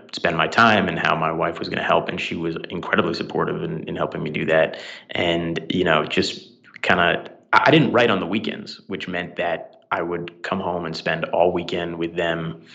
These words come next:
and just focus solely on being with my family. I mean, obviously there were thoughts that came into my head and maybe I'd jot them down, but I wouldn't write again until, it, it was only Monday through Friday.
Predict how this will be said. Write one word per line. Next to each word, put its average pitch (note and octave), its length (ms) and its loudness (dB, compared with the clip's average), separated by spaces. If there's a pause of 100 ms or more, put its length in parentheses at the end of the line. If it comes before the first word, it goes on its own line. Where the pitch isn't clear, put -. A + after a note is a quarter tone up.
(260)
and E2+ 400 -4 (180)
just - 220 -4
focus E2+ 520 2
solely F#2+ 460 4
on E2+ 320 -2
being E2+ 240 -6
with E2 120 -6
my E2+ 100 0
family. E2+ 280 0
I E2 40 0
mean, E2 100 0
obviously F2 320 2
there - 80 0
were - 80 0
thoughts - 360 4
that - 100 -2
came F2 160 -6
into E2 80 -4
my E2 100 2
head E2+ 160 2
and - 80 -4
maybe E2 180 -2
I'd E2 140 -2
jot E2 220 2
them E2+ 120 -6
down, E2+ 440 2 (360)
but F2+ 280 2
I E2 60 4
wouldn't F2 260 0
write F2+ 180 4
again E2 240 0
until, E2 640 -2
it, - 160 -2
it F#2 60 2
was F2+ 160 2
only F2 160 0
Monday E2+ 240 0
through - 140 -6
Friday. F2+ 440 2